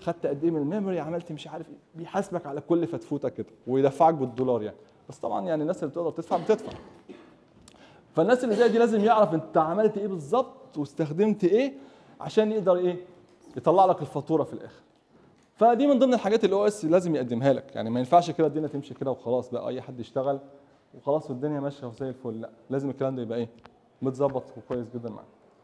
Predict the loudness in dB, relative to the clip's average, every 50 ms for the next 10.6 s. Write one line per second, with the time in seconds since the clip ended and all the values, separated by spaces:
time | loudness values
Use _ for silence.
0 | _ _ _ _ _ _ _ -2 0 0 0 0 0 0 0 0 2 2 2 2
1 | 0 -2 -4 -4 -4 -4 -4 -6 -10 -20 -20 _ -6 -4 -2 0 0 0 0 0
2 | -2 -6 -10 -14 -14 -10 -8 -8 -6 -4 -4 -6 -4 -6 -10 -10 -10 -12 -16 -14
3 | -14 -14 -10 -8 -10 -10 -10 -14 _ _ _ _ _ _ _ _ _ _ _ -2
4 | -2 -2 0 -2 2 2 2 2 2 0 -2 -6 -14 -20 -20 _ _ _ _ _
5 | _ _ _ _ _ _ _ _ _ -20 -20 -20 _ _ _ -4 -4 -4 -4 -10
6 | -10 -10 -10 -8 -8 -10 -10 -12 -10 -4 -2 0 0 0 -2 -4 -8 -18 -20 _
7 | _ _ _ -2 -2 0 0 -2 -4 -6 -8 -8 -6 -2 -2 -2 -2 -2 -2 -2
8 | 0 0 0 -2 -4 -6 -12 -20 -20 _ _ -20 -12 -6 -4 -4 -4 -6 -6 -8
9 | -6 -4 -4 -4 -6 -6 -10 -12 -8 -4 0 0 2 2 0 -2 -4 -8 -4 -4
10 | -4 -4 -2 -6 -8 -6 -4 -4 -4 -4 -4